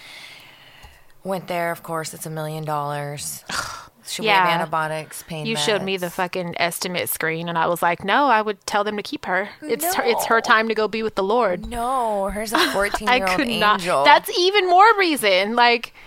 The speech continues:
Speaker 1: Cats can
Speaker 2: what
Speaker 1: live
Speaker 2: the
Speaker 1: up.
Speaker 2: fuck?
Speaker 1: There's cats in my cat groups that are, like, twenty-five years old.
Speaker 2: I can't. But yeah, like, for those kind of medical expenses, I immediately got on the phone with Trupanion.
Speaker 1: Good.
Speaker 2: And I got the,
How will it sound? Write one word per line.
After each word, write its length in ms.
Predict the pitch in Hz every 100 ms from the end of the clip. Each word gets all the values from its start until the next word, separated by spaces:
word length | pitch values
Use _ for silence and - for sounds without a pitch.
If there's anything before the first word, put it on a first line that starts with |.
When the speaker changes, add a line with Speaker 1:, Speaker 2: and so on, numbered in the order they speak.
| -
Speaker 1:
Cats 260 | - 233 -
can 160 | -
Speaker 2:
what 140 | 277 302
Speaker 1:
live 80 | 226
Speaker 2:
the 120 | 190
Speaker 1:
up. 120 | 170
Speaker 2:
fuck? 460 | 240 269 254 - -
Speaker 1:
There's 240 | 208 208
cats 360 | - 170 170 -
in 120 | 160
my 120 | 147
cat 280 | 143 147 139
groups 480 | 143 123 - - - 175
that 180 | 151
are, 100 | 139
like, 280 | - - -
twenty-five 560 | - - - - - - 135
years 240 | - -
old. 400 | - 98 - -
Speaker 2:
I 140 | - 214
can't. 580 | - 214 202 190 185 - -
But 300 | 196 233 226
yeah, 260 | 233 247 226
like, 200 | 196 190 220 180 -
for 220 | - 214
those 480 | - - 190 208 -
kind 160 | 247
of 60 | 220
medical 380 | 170 208 277 294
expenses, 500 | - 311 302 320 262
I 80 |
immediately 640 | 240 226 247 294 285 269 214
got 180 | 190 190
on 80 |
the 60 | 185
phone 180 | 196 185
with 100 | 190
Trupanion. 680 | - 190 202 175 175 185 -
Speaker 1:
Good. 360 | 180 160 139 - - -
Speaker 2:
And 180 | 240 233
I 120 | 220
got 260 | 214 196
the, 100 | 226